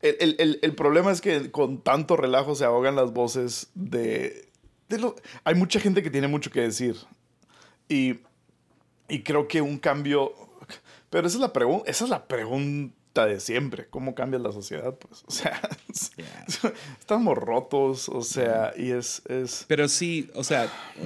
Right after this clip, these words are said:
Speaker 2: no sé, he, he estado, he estado leyendo los, los evangelios esta semana.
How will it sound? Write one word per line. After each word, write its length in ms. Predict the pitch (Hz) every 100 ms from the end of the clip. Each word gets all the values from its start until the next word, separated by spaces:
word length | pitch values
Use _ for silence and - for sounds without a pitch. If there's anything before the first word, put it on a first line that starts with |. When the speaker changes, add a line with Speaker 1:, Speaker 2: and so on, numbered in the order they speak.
| 90 131
Speaker 2:
no 180 | 143
sé, 180 | 151 156 - - -
he, 120 | - 143 139
he 40 |
estado, 460 | 135 156 139 123 - _ _ _ _ _ _ -
he 40 |
estado 200 | - 151
leyendo 340 | 139 123 127 127
los, 360 | 117 - -
los 180 | - 104
evangelios 560 | 113 107 101 101 95 -
esta 200 | - 92
semana. 420 | - 95 -